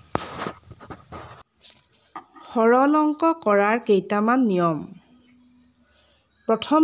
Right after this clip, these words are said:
নিয়মটো হৈছে, প্ৰথমে পূৰণ হৰণৰ কাম কৰা হয়।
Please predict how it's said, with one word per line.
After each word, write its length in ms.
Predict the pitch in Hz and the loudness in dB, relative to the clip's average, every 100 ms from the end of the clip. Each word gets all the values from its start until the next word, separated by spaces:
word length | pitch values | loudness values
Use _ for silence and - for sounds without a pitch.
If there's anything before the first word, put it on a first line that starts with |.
| 311 | 6
নিয়মটো 380 | 233 196 185 | 6 2 0
হৈছে, 380 | 185 180 175 208 269 440 - _ _ _ _ - | -2 -2 -2 -2 -2 -2 -10 _ _ _ _ -4
প্ৰথমে 480 | 226 - 302 311 349 370 - _ - | -4 0 2 2 0 -4 -16 _ 0
পূৰণ 360 | 214 220 247 311 403 - _ - | 2 4 4 0 -2 -12 _ -4
হৰণৰ 420 | 208 202 208 214 | 2 2 2 0
কাম 320 | 220 202 196 202 | 0 -2 -2 -2
কৰা 260 | 202 175 | -2 -2
হয়। 260 | 147 156 | -2 -8